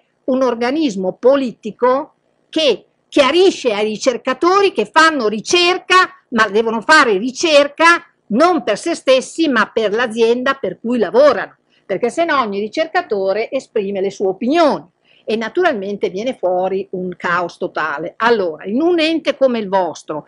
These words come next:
che è soggetto a razionalizzazione, che è soggetto a, eh, come posso dire, a tagli, perché diciamocele queste cose,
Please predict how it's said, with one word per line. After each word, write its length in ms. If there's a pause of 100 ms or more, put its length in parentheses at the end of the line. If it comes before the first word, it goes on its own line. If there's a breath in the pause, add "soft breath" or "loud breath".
(160 soft breath)
che 160
è 40
soggetto 680
a 40
razionalizzazione, 1200 (480 soft breath)
che 180
è 40
soggetto 800
a, 380
eh, 380
come 220
posso 320
dire, 460
a 140
tagli, 680
perché 300
diciamocele 800
queste 320
cose, 540